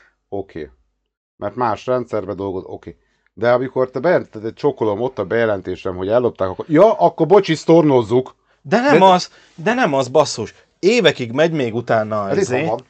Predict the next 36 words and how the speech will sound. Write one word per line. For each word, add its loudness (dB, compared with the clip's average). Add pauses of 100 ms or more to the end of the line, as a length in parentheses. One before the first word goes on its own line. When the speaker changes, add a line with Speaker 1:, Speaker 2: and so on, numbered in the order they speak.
(160)
Speaker 2:
Ez -4
itthon, -6
ez, -4
arról 0
beszélek, 0
hogy -6
itthon -6
van -6
így. -6 (440)
Ö, 4 (580)
tehát -6 (1040)
tíz 2
óra 4
húszkor -2
bejelentem, 0
hogy -4
ellopták 0
az -4
autót. -10 (100)
Tíz 0
óra 0
harmincötkor -2
megjelenik 0
a -2
véda -2
alatt 0
százharminccal -2
az -2
autóm, -4 (200)
amit -4
nyilván 2 (120)
tizenöt -4
perccel -6
loptak -6
el -2
tőlem. -2